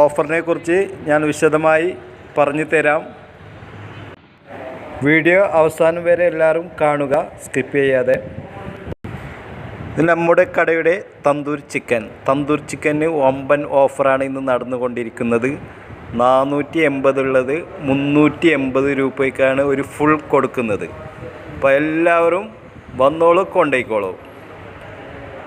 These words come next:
കൂടാതെ തന്തൂരി ചിക്കന് മാത്രമല്ല ഓഫർ, അൽഫാം ചിക്കനും വമ്പൻ ഓഫറാണ്. നാനൂറ്റി എൺപത് ഉള്ളത് വെറും മുന്നൂറ്റി എൺപത് രൂപയ്ക്കാണ് ഇപ്പോൾ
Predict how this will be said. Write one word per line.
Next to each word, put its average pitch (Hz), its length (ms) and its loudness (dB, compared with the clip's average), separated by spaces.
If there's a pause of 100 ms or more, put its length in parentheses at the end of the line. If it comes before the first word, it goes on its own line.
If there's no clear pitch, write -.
(1500)
കൂടാതെ 151 480 2 (300)
തന്തൂരി 156 440 -2 (120)
ചിക്കന് 160 500 -2
മാത്രമല്ല 151 560 -2 (200)
ഓഫർ, 139 260 0 (420)
അൽഫാം 151 400 2 (100)
ചിക്കനും 160 420 -2 (520)
വമ്പൻ 143 440 4 (200)
ഓഫറാണ്. 143 460 2 (1500)
നാനൂറ്റി 165 600 4 (100)
എൺപത് 165 400 4
ഉള്ളത് 147 340 2 (320)
വെറും 156 320 4 (160)
മുന്നൂറ്റി 160 560 -2
എൺപത് 156 400 2
രൂപയ്ക്കാണ് 147 600 2
ഇപ്പോൾ 147 160 0